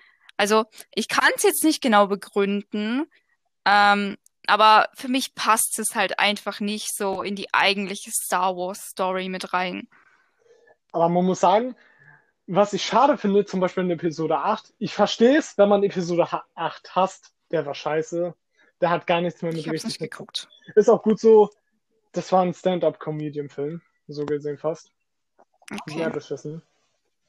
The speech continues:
Speaker 2: Also Slapstick-Comedy ohne Ende und, nee,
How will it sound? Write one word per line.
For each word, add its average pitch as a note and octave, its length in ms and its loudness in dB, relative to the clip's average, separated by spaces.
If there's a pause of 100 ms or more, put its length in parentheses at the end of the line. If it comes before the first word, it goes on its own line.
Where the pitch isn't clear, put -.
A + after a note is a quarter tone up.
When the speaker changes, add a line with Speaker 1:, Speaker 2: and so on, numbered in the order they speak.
(320)
Speaker 2:
Also D3+ 320 -8 (260)
Slapstick-Comedy G3+ 1120 2 (120)
ohne F#3 440 0 (220)
Ende F#3 580 0 (140)
und, E3 360 -10 (180)
nee, D#3 340 -6